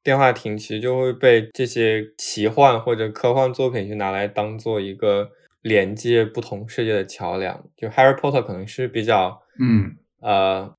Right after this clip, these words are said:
Speaker 1: 感觉这么说会被打，就是比较低阶，就是它可能像是一个
Speaker 2: <laughs>
Speaker 1: 电梯，对吧？就是
Speaker 2: 你小心点啊。
Speaker 1: 但，但是它是厉害的，可以穿梭不同宇宙的电梯，就是你，它真的还蛮像一个电梯的。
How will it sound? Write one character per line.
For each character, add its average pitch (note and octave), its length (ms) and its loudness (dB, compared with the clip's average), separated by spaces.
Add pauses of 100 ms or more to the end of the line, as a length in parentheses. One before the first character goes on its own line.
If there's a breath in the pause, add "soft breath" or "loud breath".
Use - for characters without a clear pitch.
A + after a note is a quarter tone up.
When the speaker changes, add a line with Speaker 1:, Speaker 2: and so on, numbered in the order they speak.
Speaker 1:
感 F#2 160 -6
觉 F#2 60 -4
这 A2 100 -8
么 G#2+ 60 -4
说 G#2+ 180 -4
会 A2 140 0
被 G#2 180 -2
打， G2 320 -8
就 G#2 120 -10
是 A2+ 100 -10
比 G2+ 100 -12
较 G#2 200 -2
低 A2+ 260 -6
阶， G2 240 -4
就 G#2+ 80 -12
是 G#2+ 80 -14
它 A2 160 -8 (160)
可 - 140 -10
能 G2 100 -8
像 A2 160 -6
是 A2+ 140 -8
一 G2 80 -6
个 G2+ 380 0 (440 loud breath)
Speaker 2:
<laughs> - 540 -16
Speaker 1:
电 D3 240 4
梯， A#2 520 -6
对 F#2+ 140 -2
吧？ F2+ 160 -2
就 A2 100 -4
是 A2+ 100 2
Speaker 2:
你 C3+ 40 0
小 A#2 180 4
心 A2 200 0
点 G#2+ 120 2
啊。 F2+ 200 -6 (600)
Speaker 1:
但， C3+ 200 2
但 C#3+ 140 4
是 C3 80 -2
它 C3+ 120 4
是 C3+ 140 2
厉 C#3 240 4
害 B2+ 200 6
的， A2 140 6
可 C3 160 0
以 A#2+ 200 4
穿 D3 260 2
梭 C#3+ 180 2
不 D3 140 0
同 A#2+ 260 -4
宇 G#2+ 140 -4
宙 A2+ 220 2
的 G2 120 2
电 G2+ 320 -2
梯， G#2 300 -6
就 G#2 100 -4
是 G#2 380 -6
你， G2+ 180 -12
它 - 140 -2
真 G#3 100 -4
的 G#3+ 80 2
还 F3+ 80 2
蛮 G2 240 -2
像 C3+ 160 2
一 A2+ 80 0
个 G2 120 0
电 G2 240 -4
梯 G2 160 -10
的。 - 240 -10